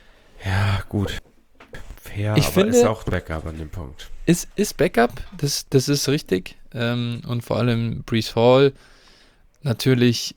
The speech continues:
Speaker 2: ähm, in, also natürlich einfach ein, ein starker Running Back vor ihm, aber Braylon Allen sah wie, sah, sah richtig gut aus. Wenn er am Feld war, sah er richtig gut aus. Und klar, also es sei mal so, wie,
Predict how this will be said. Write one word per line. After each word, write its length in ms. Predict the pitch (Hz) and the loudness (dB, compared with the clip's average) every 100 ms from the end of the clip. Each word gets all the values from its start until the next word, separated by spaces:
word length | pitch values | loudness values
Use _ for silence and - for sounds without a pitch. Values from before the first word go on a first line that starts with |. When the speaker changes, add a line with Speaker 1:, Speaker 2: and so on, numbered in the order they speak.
| _ | _
Speaker 2:
ähm, 380 | 110 104 101 101 - _ _ _ - | -2 0 0 -4 -8 _ _ _ -2
in, 220 | 127 127 _ - | -2 -2 _ -4
also 220 | 110 110 | -2 0
natürlich 480 | 107 107 127 117 110 | -2 -2 -2 -4 -4
einfach 260 | 113 113 110 | -6 -6 -8
ein, 220 | 107 95 110 | -8 -8 -10
ein 100 | 107 | -8
starker 440 | - 110 117 113 | -2 -2 -2 -2
Running 360 | 104 110 117 107 | -2 -2 -4 -4
Back 160 | 98 | -6
vor 380 | - - 127 143 | -8 0 2 2
ihm, 340 | 101 104 139 - - | 0 -2 -2 -6 0
aber 460 | 165 131 147 190 - _ | 2 4 2 0 -6 _
Braylon 400 | - 127 156 143 | 2 4 2 -2
Allen 380 | - 123 131 131 | -2 2 2 2
sah 260 | 110 117 113 | 4 4 2
wie, 240 | 110 107 - | -2 -6 -4
sah, 220 | 110 110 110 - | 0 2 0 -4
sah 160 | 113 110 | -2 0
richtig 340 | 110 - - | 0 -6 -14
gut 200 | 110 104 | -10 -8
aus. 240 | - - | -8 -6
Wenn 160 | 113 123 | -2 0
er 80 | 123 | 0
am 80 | 117 | -2
Feld 260 | - 131 | -2 0
war, 140 | 135 117 | 2 2
sah 200 | 117 113 | 2 0
er 40 | |
richtig 300 | 113 - 107 | -2 -6 -10
gut 180 | 139 143 | -6 0
aus. 300 | 160 170 - - - - - - - _ _ | 0 -2 -8 -20 -20 -20 -20 -20 -20 _ _
Und 520 | - 123 123 123 117 - _ _ _ _ _ _ _ _ _ _ _ _ _ _ _ _ _ _ | 0 2 2 0 -4 -12 _ _ _ _ _ _ _ _ _ _ _ _ _ _ _ _ _ _
klar, 220 | 117 104 - | 0 0 0
also 280 | 120 117 95 _ _ _ _ _ - | 2 2 -2 _ _ _ _ _ -8
es 160 | 110 | 0
sei 140 | 117 131 | 2 2
mal 180 | 117 | 0
so, 300 | 104 120 87 | 0 -2 -2
wie, 120 | - | -6